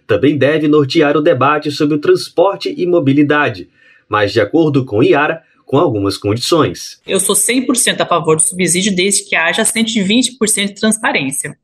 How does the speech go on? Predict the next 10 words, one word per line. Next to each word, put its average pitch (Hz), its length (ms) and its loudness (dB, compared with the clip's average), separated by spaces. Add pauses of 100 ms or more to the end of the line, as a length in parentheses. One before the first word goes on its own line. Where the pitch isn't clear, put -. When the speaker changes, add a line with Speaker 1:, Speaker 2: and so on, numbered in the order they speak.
(100)
Speaker 2:
Se - 140 -2
não 180 80 4
Speaker 1:
Hum. - 20 0
Speaker 2:
tiver 180 220 -2
transparência 202 880 0
nas 165 220 -2
contas, 180 560 0
nas 151 180 -4
planilhas, 180 920 0 (280)
é, 151 300 0